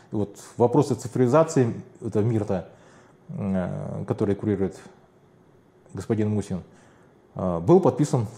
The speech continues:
приказ о создании и работе с компанией, которая асоци-, а, а, ассоциирована или аффилирована со Сбербан-,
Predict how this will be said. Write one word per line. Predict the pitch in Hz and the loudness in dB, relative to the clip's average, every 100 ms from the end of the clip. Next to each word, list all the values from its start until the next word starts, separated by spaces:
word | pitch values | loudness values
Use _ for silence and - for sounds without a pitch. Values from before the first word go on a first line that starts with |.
| - - _ _ - | -20 -20 _ _ -4
приказ | 113 110 147 - | 0 2 2 2
о | 101 - - - | 0 -2 -14 -4
создании | 131 110 123 120 110 95 - - - _ _ - | 0 4 4 2 -2 -4 -12 -20 -20 _ _ -12
и | - 104 101 95 | -2 0 0 2
работе | 127 123 135 117 | 2 4 2 0
с | |
компанией, | - 123 117 170 147 104 | 2 2 6 4 4 0
которая | - 139 123 | 0 2 2
асоци-, | 107 107 - | 2 -4 -4
а, | 120 110 107 - 113 - | 2 4 4 0 -6 -2
а, | |
ассоциирована | 117 131 - 175 151 117 | 0 2 2 4 4 4
или | 110 | 0
аффилирована | 113 123 170 139 123 | 2 4 4 4 0
со | - - - 117 | -4 -8 -2 2
Сбербан-, | 120 123 131 120 | 4 4 4 2